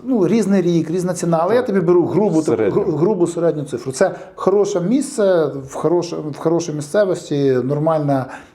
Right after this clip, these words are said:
Speaker 1: е, ведення аграрного бізнесу, контроль за аграрним, е, го-, господарством та з-, за всіма процесами і таке інше.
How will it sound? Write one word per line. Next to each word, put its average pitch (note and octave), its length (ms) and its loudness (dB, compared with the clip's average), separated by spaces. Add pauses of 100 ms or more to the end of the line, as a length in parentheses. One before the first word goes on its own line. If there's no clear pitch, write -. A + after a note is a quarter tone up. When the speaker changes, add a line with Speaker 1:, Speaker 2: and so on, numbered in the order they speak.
(140)
Speaker 1:
е, C#3 200 0
ведення C#3 400 0
аграрного C#3 540 0
бізнесу, B2+ 1080 -2
контроль D3 340 -2
за C3+ 160 0
аграрним, C3 400 -2
е, C3+ 280 0
го-, C#3+ 260 -6
господарством F3 640 -4
та B2 200 -6
з-, B2 200 -8
за C3 120 -4
всіма C3+ 260 -6
процесами E3 520 -6
і - 20 -8
таке B2 240 -8
інше. - 280 -8